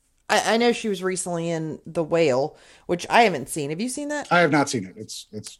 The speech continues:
Speaker 2: right at the top of my list, though. I gotta
Speaker 1: I have not seen it, but before that, it seemed like she was on her way to becoming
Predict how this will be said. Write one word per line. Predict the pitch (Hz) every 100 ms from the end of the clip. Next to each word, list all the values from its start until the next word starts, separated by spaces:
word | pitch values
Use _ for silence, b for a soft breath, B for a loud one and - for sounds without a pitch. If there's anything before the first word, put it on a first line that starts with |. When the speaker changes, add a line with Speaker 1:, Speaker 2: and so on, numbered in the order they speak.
| 117
Speaker 2:
right | 117
at | 110
the | 123
top | 110
of | 104
my | 98
list, | 101 -
though. | 90 85
I | 87
gotta | 90 175 _ _ 185
Speaker 1:
I |
have | 196 190
not | 220 190
seen | - 160
it, | 143 117 - -
but | 285 240 170 156 - - b b b b
before | 214 202 - 392
that, | 247 285 392
it | 196
seemed | - - 302 -
like | 349 233
she | - 233
was | 208 202
on | 202
her | 202 190
way | 190 185
to | 175
becoming | 180 202 180 170 156